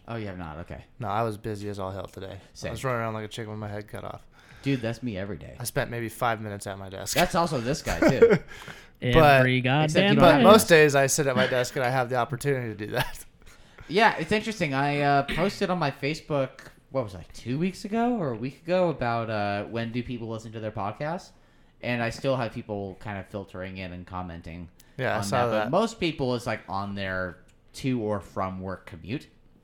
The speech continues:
Speaker 2: Yeah.
Speaker 1: And so this show goes live, uh, whenever, whichever day gets published, it's at nine o'clock in the morning. So, uh, hopefully you're on your commute by nine. Most of you are probably already at work by nine.
Speaker 3: Yeah.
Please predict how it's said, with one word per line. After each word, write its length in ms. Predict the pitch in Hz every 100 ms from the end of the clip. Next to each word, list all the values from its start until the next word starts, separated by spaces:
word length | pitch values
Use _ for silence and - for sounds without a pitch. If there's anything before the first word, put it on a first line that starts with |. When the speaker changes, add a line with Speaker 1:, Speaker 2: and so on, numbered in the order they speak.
| - -
Speaker 2:
Yeah. 220 | 120 95 -
Speaker 1:
And 100 | 127
so 140 | 156
this 160 | 165 202
show 160 | - 170
goes 180 | 143 123
live, 400 | 117 107 104 - - - - -
uh, 540 | 107 107 98 90 87 82 -
whenever, 760 | 104 120 123 123 120 110 110 - - -
whichever 340 | 107 135 120
day 220 | 104 110
gets 160 | 107 101
published, 500 | - 120 113 92 -
it's 160 | 98 -
at 160 | 90
nine 180 | 92 82
o'clock 360 | 78 80 62 - - - - - -
in 100 | -
the 80 | 101
morning. 400 | 95 107 95 71 -
So, 440 | - - 98 92 90
uh, 220 | 87 87
hopefully 1600 | 85 131 143 - - _ - 131 135 131 135 139 139 143 135 135 -
you're 300 | 127 131 95
on 180 | 131 143
your 140 | 139
commute 400 | - 143 147 170
by 160 | 180 185
nine. 500 | 190 196 208 208 196 - - -
Most 220 | 190 202
of 100 | 156
you 60 | 131
are 40 |
probably 300 | 135 120 110
already 260 | 98 90 82
at 200 | 110 113
work 240 | 90 82
by 140 | - 82
nine. 300 | 85 85 82
Speaker 3:
Yeah. 460 | 143 247 131 120